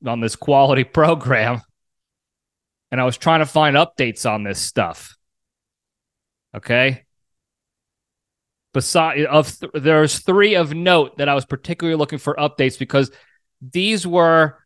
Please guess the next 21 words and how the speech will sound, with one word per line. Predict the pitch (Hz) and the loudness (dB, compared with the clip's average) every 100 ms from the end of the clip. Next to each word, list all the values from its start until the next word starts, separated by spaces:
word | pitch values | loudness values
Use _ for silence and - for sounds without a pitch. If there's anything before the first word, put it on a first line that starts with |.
| _ _ _ _ _ _ - | _ _ _ _ _ _ -8
hot | 170 175 - | -2 -2 -4
ticket | - 190 170 | -4 -2 2
items | 143 139 131 131 120 | 4 4 0 -4 -8
in | 151 143 | -8 -6
the | 135 | -4
media. | 147 156 131 123 | 0 2 2 2
Well, | 127 123 | 2 0
two | 117 - 160 | -2 -4 -2
of | 143 | -2
them | 110 95 | -4 -8
were | 98 101 - _ _ _ - | -8 -8 -10 _ _ _ -4
hot | 151 160 | -2 -2
ticket | 196 180 151 | -2 0 2
items | 151 143 | 2 0
in | 135 | -2
the | 131 | -4
media | 147 208 190 143 127 135 131 _ _ _ _ | -2 -2 0 2 2 0 -4 _ _ _ _
previously. | 190 202 165 135 - 101 73 69 _ _ _ _ _ _ _ _ _ _ _ _ _ _ _ _ _ _ _ - | -2 -2 0 -4 -6 -12 -18 -20 _ _ _ _ _ _ _ _ _ _ _ _ _ _ _ _ _ _ _ -12
Okay? | 107 131 135 143 - _ _ _ _ _ - | -4 0 0 -2 -6 _ _ _ _ _ -4
One | 139 175 208 | 0 2 2
is | 170 185 185 180 156 - | 2 4 4 2 -2 -10